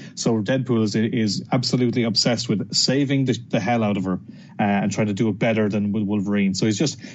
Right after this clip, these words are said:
he's just trying to one up Logan, which of course is only infuriating Logan more because he's trying to save the day. Um, and, uh, during the story, there's this other kind of, without giving anything away, there's, um,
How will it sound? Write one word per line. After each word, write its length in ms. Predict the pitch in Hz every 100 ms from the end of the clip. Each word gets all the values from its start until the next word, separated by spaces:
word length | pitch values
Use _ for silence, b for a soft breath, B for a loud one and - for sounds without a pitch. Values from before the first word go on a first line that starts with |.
| B
he's 140 | 110
just 180 | 143 -
trying 320 | - 135 123
to 140 | 110 117
one 320 | 110 113 110
up 160 | 110 110
Logan, 960 | 107 107 98 95 - - - - -
which 180 | - 113
of 160 | 117 -
course 220 | 123 104
is 80 | 110
only 200 | 104 98
infuriating 600 | 92 214 196 156 123 117
Logan 300 | 107 107 104
more 160 | 107
because 260 | 107 104 101
he's 140 | 113
trying 160 | - 101
to 80 | 92
save 200 | 104 92
the 60 |
day. 280 | 92 92 85 - B B B
Um, 480 | 110 98 98 92 92 - B B -
and, 360 | 131 110 104 -
uh, 320 | 120 110 107 107 123 135 135
during 320 | 131 139 127 117
the 80 |
story, 400 | 110 135 120 117
there's 220 | 107 107 101
this 160 | 98
other 240 | 113 104 101
kind 220 | 110 104
of, 140 | 95 - - -
without 260 | 117 104 98
giving 160 | 101
anything 240 | 95 95 95
away, 300 | 110 131 127
there's, 280 | 113 110 117
um, 300 | 104 101